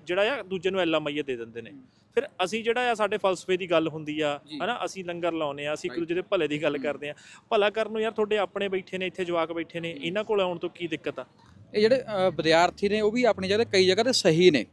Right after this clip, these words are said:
Speaker 1: ਹਾਂ।
Speaker 2: ਉਹ ਕਹਿੰਦੇ ਜਿਹੜੀ ਐਲ ਐਮ ਆਈ ਦਾ ਕਲਚਰ ਆ, ਹਨਾ? ਵੀ ਇਹ ਸਿਸਟਮ ਕਿਵੇਂ ਕੋਆਪਰੇਟ, ਅਹ, ਕਰਪਟ ਹੋਇਆ ਪਿਆ।
Speaker 1: ਹਾਂ।
Speaker 2: ਨੰਬਰ ਦੋ ਤੇ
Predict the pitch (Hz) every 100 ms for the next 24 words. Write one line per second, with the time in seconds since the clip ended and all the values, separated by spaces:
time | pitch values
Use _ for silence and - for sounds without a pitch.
0 | _ - - _ - 208 226 247 240 262
1 | - - _ - 185 180 180 170 170 175
2 | 156 123 143 120 104 _ - 170 233 -
3 | - 190 - 185 214 180 151 175 165 170
4 | - 151 156 147 127 135 - 151 156 151
5 | _ - 151 - 135 123 117 107 - _
6 | - 180 214 170 160 156